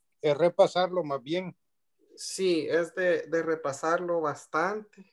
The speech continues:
Speaker 2: quizás. Bueno, también la lección anterior, en la lección anterior tuvimos muchos problemas, eh, porque, em, porque sí, la verdad es que sí hubieron muchos problemas. El cuento no nos salió como, como tendríamos que haber estado, ¿verdad?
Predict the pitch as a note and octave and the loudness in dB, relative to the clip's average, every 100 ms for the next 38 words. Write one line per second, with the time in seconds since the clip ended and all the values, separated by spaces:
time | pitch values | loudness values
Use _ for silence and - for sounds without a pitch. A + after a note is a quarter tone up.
0 | - - - F3 G3 G3 F#3 E3 D3+ F3 | -20 -14 -2 0 0 0 2 2 0 2
1 | E3+ F3+ G#3 G#3+ G3 F#3+ G3 G3+ G#3 G3+ | 4 2 4 2 2 -2 -4 -6 -4 -4
2 | F#3+ G3+ A3 A3+ F3+ E3+ D#3+ D#3+ F#3+ G3+ | -2 2 2 2 0 -2 -2 -2 -6 -6
3 | G3 F#3+ G3+ G#3 G3 F#3 F#3 F3 F3 F3+ | -4 -4 -4 -4 -4 -2 -4 -4 -6 -8
4 | F3 E3 D#3 D#3 D#3 B2+ A#2+ _ _ _ | -4 0 2 2 0 -2 -12 _ _ _
5 | _ _ - C#3 C#3 C3+ D3 D3 - D3 | _ _ -6 -4 -4 -2 -2 -2 -2 -2
6 | C#3 C3+ C3 - _ _ _ _ _ _ | 0 -2 -4 -10 _ _ _ _ _ _
7 | _ _ _ _ _ _ _ _ _ - | _ _ _ _ _ _ _ _ _ -18
8 | - _ - D3+ D3+ D3 C#3 C3+ C#3 C3+ | -18 _ 0 6 6 6 2 -4 -8 -10
9 | A#2+ _ _ _ _ _ - D#3 D#3 C3+ | -12 _ _ _ _ _ 0 0 0 -4
10 | F#3+ F3+ - _ D#3 C#3+ C#3+ D#3+ D#3+ F3 | -2 -2 -6 _ -2 0 0 -4 -4 -6
11 | F3 E3+ D#3+ D#3 D#3 D#3 D#3 D#3 D#3 F3+ | -2 0 0 0 -2 -6 -2 -2 0 -2
12 | F3 C#3+ C3 D#3 D#3 F#3 F#3 E3+ D#3 C#3+ | -2 -6 0 2 2 0 -2 -2 -2 -2
13 | C#3 C#3 D3 C3+ B2+ - - D3 C#3 C#3 | -4 -4 -4 -2 -4 -4 -8 -6 -4 -4
14 | B2+ D#3 E3+ C#3+ A#2+ - C3 D3 D#3 C3+ | -2 2 2 2 -4 0 2 4 4 2
15 | - A3 E3 A#2+ A2 - - | 4 6 6 2 -4 -12 -20